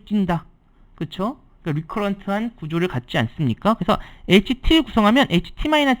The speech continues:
일 이 반영돼요. 그러니까 전 시점의 히든 노드의 값이 반영이 됩니다. 그래서 디에이치티 마이너스 일은 티 마이너스 일 시점에서 흘러들어온 그레디언트 더블유에이치 와이,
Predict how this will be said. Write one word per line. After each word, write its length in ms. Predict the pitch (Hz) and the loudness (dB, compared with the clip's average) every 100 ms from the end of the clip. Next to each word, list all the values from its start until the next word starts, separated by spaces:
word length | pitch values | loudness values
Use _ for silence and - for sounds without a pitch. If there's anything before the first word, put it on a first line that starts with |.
| - | -2
일 200 | 190 170 | -2 0
이 180 | 277 - - - | -2 -4 -16 -6
반영돼요. 400 | 151 175 156 120 | -2 -2 -4 -8
그러니까 180 | - 185 | -6 -6
전 240 | - 190 | -2 -4
시점의 720 | 285 269 - 233 220 302 330 - - | -4 -8 -2 -2 0 -4 -8 -20 -16
히든 300 | - 254 269 | -8 -2 0
노드의 280 | 226 202 208 | 0 -2 -2
값이 600 | 151 - - 254 185 87 - - - | -4 -6 -6 -4 -4 -6 -16 -20 -10
반영이 380 | 226 240 240 214 | -6 -4 -4 -4
됩니다. 500 | 127 131 117 113 - - - _ _ - | -6 -6 -8 -12 -16 -20 -20 _ _ -20
그래서 640 | - 196 131 - 220 135 - _ _ - - - | -8 -4 -2 -2 -4 -4 -10 _ _ -20 -20 -6
디에이치티 680 | 208 240 - 151 160 185 208 | -2 -2 -2 -4 -4 -4 -2
마이너스 360 | 196 185 - | 0 -2 -4
일은 320 | 156 190 226 - _ | -4 -2 -2 -6 _
티 180 | - 254 | -8 -4
마이너스 280 | 240 226 - | -2 -2 -4
일 100 | 226 | -6
시점에서 880 | 208 - 208 196 180 208 254 285 339 - _ _ - | -6 -6 -2 0 -2 0 2 2 -2 -12 _ _ -10
흘러들어온 680 | 240 220 190 175 196 240 | -2 0 0 2 2 2
그레디언트 960 | 240 - 165 156 135 120 117 - 139 104 - | 0 0 0 2 2 2 0 -2 -2 -2 -4
더블유에이치 1080 | - 156 170 147 190 - - 147 151 - 147 | -2 0 2 2 2 0 -2 -2 -2 -6 -6
와이, 480 | 104 113 107 101 | -2 -2 -2 -4